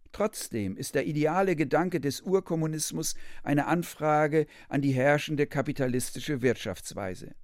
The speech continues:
Wenn wenige viel Besitz anhäufen und diesen vererben, führt das zu massiven Ungleichheiten. „In keinem Land Europas ist der Reichtum so ungleich verteilt wie in Deutschland“,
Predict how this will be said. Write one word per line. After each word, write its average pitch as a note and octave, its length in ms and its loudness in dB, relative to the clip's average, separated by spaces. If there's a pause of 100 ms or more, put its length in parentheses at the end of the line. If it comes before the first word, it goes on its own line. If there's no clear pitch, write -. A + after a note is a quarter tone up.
(540)
Wenn C#3+ 260 2
wenige E3+ 480 4
viel F#3+ 240 -2
Besitz D#3+ 420 0
anhäufen A#2 600 -2
und C3+ 160 -4
diesen D3 240 -4
vererben, D3 720 -4 (320)
führt E3+ 200 6
das D#3+ 220 4
zu D3 100 2
massiven E3 540 0
Ungleichheiten. A2+ 1040 -2 (880)
„In C#3+ 140 -4
keinem G3+ 340 2
Land E3 240 4
Europas D3+ 540 0
ist - 180 -6
der C3+ 100 0
Reichtum C#3 460 0
so C3 100 -2
ungleich D3+ 460 0
verteilt C3 560 -4 (240)
wie D3+ 120 0
in D#3+ 120 0
Deutschland“, G#2+ 640 2